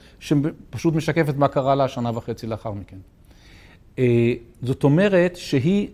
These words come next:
סימנה אמת, היא סימנה את הכיוון, ה-, את המצפון הטהור, שלא סוטים ממנו, ויחד עם זה אי אפשר להיות איתו. כי הוא, כי הוא חד משמעי מדי,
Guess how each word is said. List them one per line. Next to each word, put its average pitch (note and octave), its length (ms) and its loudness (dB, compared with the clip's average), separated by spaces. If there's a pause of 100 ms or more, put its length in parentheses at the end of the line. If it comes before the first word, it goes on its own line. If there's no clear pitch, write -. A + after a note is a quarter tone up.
(200)
סימנה C3 520 2 (140)
אמת, G#2+ 400 -6 (540)
היא D#3+ 80 -2
סימנה C#3 340 2
את C3+ 100 -4
הכיוון, C#3 640 -2 (120)
ה-, A2+ 360 -6
את A2 100 -10
המצפון A#2+ 560 -4
הטהור, C#3 580 -2 (760)
שלא D3 640 2
סוטים D#3 400 2
ממנו, A#2 460 2 (600)
ויחד D#3 440 2
עם D3+ 100 0
זה E3 120 0
אי E3 120 0
אפשר D3+ 220 -4
להיות D3+ 280 0
איתו. - 200 -10 (840)
כי - 100 0
הוא, C3 220 4
כי - 140 -4
הוא B2+ 460 4
חד D#3 240 0
משמעי C#3+ 360 -2
מדי, C3+ 420 0